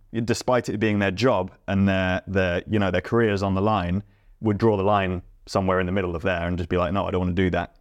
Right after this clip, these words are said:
You know, they were, a lot of people have caffeine gels. That's, like, really common. That's a performance enhancing substance,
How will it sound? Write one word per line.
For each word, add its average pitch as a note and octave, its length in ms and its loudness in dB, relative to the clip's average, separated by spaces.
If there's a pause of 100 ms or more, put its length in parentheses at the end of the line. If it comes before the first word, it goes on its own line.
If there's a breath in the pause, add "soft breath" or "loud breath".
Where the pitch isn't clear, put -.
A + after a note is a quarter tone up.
You - 80 -2
know, F2 100 -2
they F#2+ 80 0
were, G2+ 200 -4
a G#2 80 -2
lot A2+ 120 2
of - 40 -12
people F2 200 -4
have D#2+ 80 -6
caffeine - 340 -6
gels. F2+ 220 -4
That's, G#2 160 0
like, F#2 140 -2
really F#2+ 220 2
common. F2 320 -6 (120)
That's - 180 0
a A2 40 -4
performance C3 420 0
enhancing G#2+ 420 0
substance, F#2 540 -6